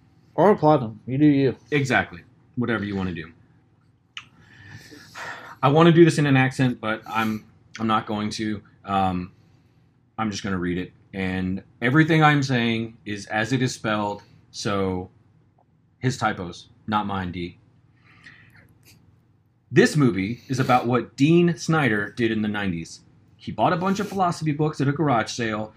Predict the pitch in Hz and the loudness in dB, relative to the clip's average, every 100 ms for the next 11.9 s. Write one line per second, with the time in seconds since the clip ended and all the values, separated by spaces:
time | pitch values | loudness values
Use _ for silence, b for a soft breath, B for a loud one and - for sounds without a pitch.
0 | b 143 180 180 175 175 131 117 107 113 | b -2 0 2 2 0 0 0 -2 -2
1 | 110 101 - 92 80 - _ _ _ _ | -4 -6 -8 -8 -10 -12 _ _ _ _
2 | _ _ _ - 90 90 90 90 90 90 | _ _ _ -12 -8 -6 -6 -6 -6 -8
3 | 90 95 - 127 151 - _ _ - 107 | -8 -12 -10 -10 -10 -18 _ _ -14 -14
4 | - 95 151 - _ _ - _ _ _ | -12 -12 -12 -12 _ _ -20 _ _ _
5 | 104 147 107 107 - _ _ - 95 98 | -2 0 0 -4 -12 _ _ -8 -4 -4
6 | 90 - 104 92 78 - _ _ _ _ | -6 -8 -8 -6 -10 -16 _ _ _ _
7 | _ _ _ 139 - 202 190 135 - 131 | _ _ _ -8 0 0 2 -2 -2 0
8 | 135 165 175 - 104 156 151 143 131 147 | 2 2 0 -4 -4 -2 2 2 4 2
9 | 90 76 98 87 110 156 180 180 165 165 | 0 -8 -10 -2 -2 0 0 2 2 2
10 | 143 156 156 151 143 143 107 101 - - | 0 0 0 -2 -2 -4 -6 -10 -6 -4
11 | 135 143 151 147 143 135 139 85 | 0 2 2 0 -2 -2 -4 -8